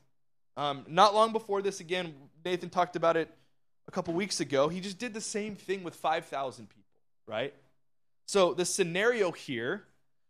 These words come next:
should be deja vu all over again for everybody, specifically the disciples. Okay, we know what Jesus can do. We, we've seen, we've seen this before.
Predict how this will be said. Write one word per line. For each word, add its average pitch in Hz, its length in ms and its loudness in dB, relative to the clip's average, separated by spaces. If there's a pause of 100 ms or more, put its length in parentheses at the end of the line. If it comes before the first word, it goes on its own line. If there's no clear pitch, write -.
(100)
should 247 440 2
be 190 540 2 (400)
deja 214 560 8
vu 196 320 4
all 175 200 8
over 202 300 4
again 214 240 2
for 220 180 4
everybody, 240 640 8
specifically 247 720 -2
the 220 120 -2
disciples. 240 800 -2 (840)
Okay, 220 260 8
we 202 200 2
know 180 160 2
what 127 180 -4
Jesus 127 380 -8
can 110 160 -12
do. 110 280 -6 (1040)
We, 269 140 4
we've 240 260 2
seen, 240 560 0
we've 226 160 0
seen 285 320 0
this 190 160 2
before. 110 540 -6